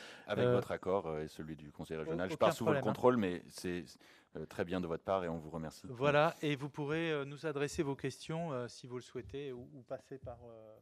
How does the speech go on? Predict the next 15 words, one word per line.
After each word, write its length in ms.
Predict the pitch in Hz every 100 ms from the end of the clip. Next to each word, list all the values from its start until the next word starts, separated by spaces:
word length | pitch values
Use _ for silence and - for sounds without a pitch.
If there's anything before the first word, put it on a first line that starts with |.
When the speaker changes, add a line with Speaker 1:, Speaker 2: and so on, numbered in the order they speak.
| 113
Speaker 2:
par 100 | 120
les 180 | 123 117
animateurs 540 | 117 117 110 - 120
de 100 | 117
cette 380 | 104 110 - 110
séance. 420 | - 107 101 - - - - _ - - - -
Speaker 1:
Merci 360 | 98 101 - 95
à 60 |
vous, 160 | 90 107
Speaker 2:
Voilà. 140 | 110
Speaker 1:
Monsieur 260 | 95 92 90
Speaker 2:
Voilà. 180 | 87 85
Speaker 1:
Vautard. 140 | 98
Merci 340 | 98 95 104
à, 100 | 95